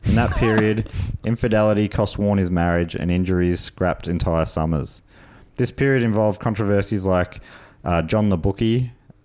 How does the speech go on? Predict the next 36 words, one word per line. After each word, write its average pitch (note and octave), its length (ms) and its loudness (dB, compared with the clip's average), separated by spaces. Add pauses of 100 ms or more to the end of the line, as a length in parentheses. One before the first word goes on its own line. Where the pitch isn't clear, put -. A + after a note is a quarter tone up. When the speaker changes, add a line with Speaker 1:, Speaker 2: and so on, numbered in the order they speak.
(240)
Speaker 1:
and F2+ 480 0 (420)
a F2+ 60 2
one-year F#2+ 560 2
drug E2 280 -2
ban, D#2+ 300 2
which D#2+ 200 -4
I'll D#2+ 100 0
talk - 260 -4
a E2+ 60 -2
little D#2+ 260 0
bit E2 240 -4
more E2 160 -2
about D#2 240 -2
later. D2+ 300 -4 (1040)
Uh, G2+ 140 2
the A2 100 0
third C#3+ 320 0
phase C#3 320 0
came A2+ 380 0
when G#2+ 100 2
he G#2+ 80 2
returned G#2+ 500 0
from G#2+ 140 0
his F#2 160 2
drug F#2 300 -2
ban F#2 260 2
in F2+ 100 2
two - 140 -2
thousand F2 320 2
four. F#2+ 400 -2 (340)
At G#2+ 100 -4
thirty-five, B2+ 600 2
in B2 60 0
elite G2+ 340 2
cricket A2 300 -2
terms, G2+ 500 0